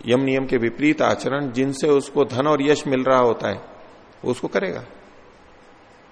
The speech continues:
वो प्रयोजन ही वही, लक्ष्य ही वही बना हुआ है, जबकि इस योग साधना का वो लक्ष्य नहीं है। ठीक है, प्रसंगवशात वो चीजें भी आ जाती हैं। लक्ष्य तो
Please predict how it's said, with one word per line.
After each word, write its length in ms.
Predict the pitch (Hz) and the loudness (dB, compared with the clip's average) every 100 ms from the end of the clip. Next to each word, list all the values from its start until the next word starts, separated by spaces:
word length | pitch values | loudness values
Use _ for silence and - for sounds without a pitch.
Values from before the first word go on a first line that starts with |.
| - - - | -20 -14 -4
वो 120 | 143 | -4
प्रयोजन 380 | 147 170 185 190 | 2 2 2 0
ही 60 | |
वही, 160 | 180 151 | 0 0
लक्ष्य 300 | 135 156 185 | 0 2 2
ही 60 | |
वही 160 | 170 156 | 2 2
बना 200 | 143 127 | -2 -6
हुआ 180 | 113 104 | -6 -8
है, 100 | 104 - - - - - | -10 -18 -20 -20 -20 -18
जबकि 220 | 131 - | -14 -6
इस 140 | 151 - | -4 -2
योग 180 | 110 127 | -4 -2
साधना 360 | 143 143 165 | -2 -2 -2
का 120 | 170 | -2
वो 160 | 160 165 | -2 0
लक्ष्य 300 | 170 160 170 | -2 -2 -8
नहीं 160 | 165 156 | -8 -10
है। 180 | 104 - - - - - - - - - - - | -14 -18 -20 -20 -20 -20 -20 -20 -20 -20 -20 -8
ठीक 180 | - 185 | -6 -2
है, 60 | 170 | -4
प्रसंगवशात 720 | - 123 135 135 127 135 127 | -4 -6 -2 -2 0 0 2
वो 100 | 135 | 0
चीजें 320 | 131 120 123 | 0 -2 0
भी 140 | 120 | 0
आ 100 | 110 | -2
जाती 320 | 95 95 - - | -2 -4 -8 -14
हैं। 160 | 123 - - - - - - - - - - - - - - | -18 -20 -20 -20 -20 -20 -20 -16 -12 -12 -14 -16 -16 -14 -8
लक्ष्य 300 | 95 - 147 | -8 -2 -2
तो 380 | 175 185 - | 0 -2 -4